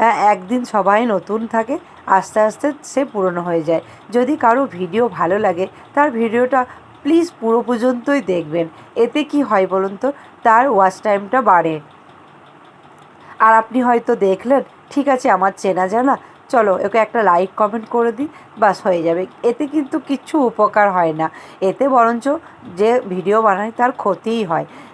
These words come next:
তো যদি পাশে কারো থাকবেন মনে করেন, তাহলে সম্পূর্ণভাবেই পাশে থাকবেন, এটা আমার একান্ত অনুরোধ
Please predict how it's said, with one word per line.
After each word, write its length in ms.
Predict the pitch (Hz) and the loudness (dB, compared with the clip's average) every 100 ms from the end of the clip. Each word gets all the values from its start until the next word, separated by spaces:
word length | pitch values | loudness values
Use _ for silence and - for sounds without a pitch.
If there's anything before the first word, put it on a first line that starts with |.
| - | -4
তো 180 | 226 208 | 0 0
যদি 360 | 185 214 214 | -2 -2 0
পাশে 420 | 320 196 185 - 277 | 2 2 2 0 0
কারো 240 | 277 294 | 0 0
থাকবেন 560 | 302 190 185 202 220 214 | 0 0 0 0 -4 -4
মনে 280 | 208 180 | -4 -4
করেন, 300 | 190 196 180 208 - - - | -2 0 0 -4 -18 -20 -4
তাহলে 240 | 277 269 311 - - - | 0 0 -2 -8 -20 -6
সম্পূর্ণভাবেই 920 | - 208 190 226 220 240 247 247 349 | 0 0 0 -6 -4 -2 0 0 0
পাশে 320 | 220 180 196 | 0 0 -2
থাকবেন, 520 | - 175 160 160 160 165 - - - | -4 -4 -4 -6 -6 -8 -20 -20 -12
এটা 320 | - 240 294 277 | -4 0 4 4
আমার 180 | 285 | 4
একান্ত 520 | 302 196 - 247 269 302 | 2 0 0 -2 0 0
অনুরোধ 500 | 233 190 196 196 | 2 2 0 0